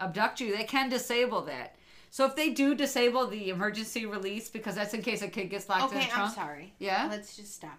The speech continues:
Speaker 2: right
Speaker 1: Yeah.
Speaker 2: there. Okay.
Speaker 1: Yeah?
Speaker 2: You have a safety feature for when people kidnap you
Speaker 1: Mm-mm-mm-mm.
Speaker 2: or the kid gets stuck in the trunk for some
Speaker 1: Mm-hmm.
Speaker 2: ungodly known
Speaker 1: Mm-hmm.
Speaker 2: reason, and you can disable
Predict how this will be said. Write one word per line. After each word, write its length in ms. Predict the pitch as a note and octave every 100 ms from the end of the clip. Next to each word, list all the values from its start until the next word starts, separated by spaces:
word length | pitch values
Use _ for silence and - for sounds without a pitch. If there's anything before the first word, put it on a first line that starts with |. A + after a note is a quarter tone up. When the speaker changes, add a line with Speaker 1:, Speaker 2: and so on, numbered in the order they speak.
| -
Speaker 2:
right 80 | F#3
Speaker 1:
Yeah. 280 | F3+ C#3+ D3+ - - _ _ - _ - -
Speaker 2:
there. 180 | - G2 - - G3+
Okay. 160 | - F3+ - - -
Speaker 1:
Yeah? 320 | E3 E3+ G#3+
Speaker 2:
You 140 | A#3 A3+
have 480 | A#3 A3 A3 A3+ - - _ _ _ _ - _ _ _ - -
a 80 | G#3
safety 540 | - C4+ C#4 C#4 D#4
feature 580 | - A3+ G#3 - G3 G3+
for 120 | - G#3
when 360 | G#3+ G#3 G3+
people 720 | G#3 A#3+ A#3 B3+ A#3+ A#3+ A#3+ - - - -
kidnap 640 | - C#4 C4+ G#3+ G3 -
you 240 | F3+ F3 E3+
Speaker 1:
Mm-mm-mm-mm. 800 | D4 D#4+ D4+ D4+ B3+ A#3 A3 G#3
Speaker 2:
or 200 | B3 B3
the 120 | A3 A3
kid 460 | - C#4 C4 C4
gets 240 | B3 A#3+ -
stuck 280 | B3 G#3+
in 80 | A3+
the 60 | G#3
trunk 320 | - B3 C4
for 80 | -
some 180 | D4+ G#3+
Speaker 1:
Mm-hmm. 40 | G3+
Speaker 2:
ungodly 380 | G#3 G#3+ G#3
known 120 | G3+ F#3+
Speaker 1:
Mm-hmm. 60 | F#3
Speaker 2:
reason, 400 | G#3+ B3 F3+ F#3+ - - - - _ - - _ -
and 120 | B3 A#3+
you 180 | D#4
can 240 | D#4+ F4 C#4+
disable 1040 | B3+ - C#4+ B3+ C4+ D4 D#4 F4+ G4+